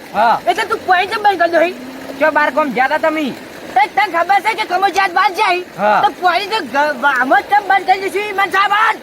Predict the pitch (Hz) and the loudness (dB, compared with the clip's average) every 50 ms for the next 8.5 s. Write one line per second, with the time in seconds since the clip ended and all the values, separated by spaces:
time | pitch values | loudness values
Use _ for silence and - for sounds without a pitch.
0 | - - - - - - - - - 240 262 294 320 339 349 349 320 311 339 349 | -16 -18 -18 -18 -18 -16 -10 -2 0 2 2 4 2 2 4 4 4 4 4 4
1 | 320 - - 262 269 262 277 294 269 294 277 285 302 277 294 302 294 311 294 285 | 2 -2 -2 -2 -2 0 -2 -2 0 2 2 2 2 0 -2 -2 0 0 4 4
2 | 302 - - - - - - 349 - - 440 440 415 339 453 381 427 440 370 - | 4 4 4 0 -2 -4 -4 -4 -2 0 2 0 2 0 -2 -4 -4 -6 -6 -8
3 | - 349 285 226 175 185 180 196 190 190 226 311 330 339 - 339 359 349 370 359 | -12 -14 -14 -10 -8 -6 -4 -2 -2 -2 0 0 -2 0 2 2 2 2 2 0
4 | 277 330 339 339 349 277 247 330 339 339 320 - - - 175 202 214 185 131 - | 0 2 2 2 2 0 2 4 4 4 2 0 -4 -4 0 2 2 2 2 0
5 | - 320 359 294 - 339 330 359 370 320 370 370 349 359 381 381 - 466 494 - | -2 -4 -2 0 2 2 2 2 2 2 2 2 2 2 0 2 2 2 2 2
6 | - - - - - - - - - - - - - - 240 262 262 - - - | 0 -2 -14 -16 -16 -16 -16 -16 -16 -16 -16 -14 -8 -6 -4 -4 -4 -6 -10 -10
7 | - - 214 202 196 - - 196 220 226 233 196 - 285 277 277 269 247 240 233 | -10 -10 -8 -8 -8 -8 -6 -6 -4 -4 -6 -6 -8 -8 -10 -10 -10 -10 -10 -10
8 | - 151 175 196 208 214 196 185 170 | -8 -8 -6 -6 -6 -6 -6 -8 -10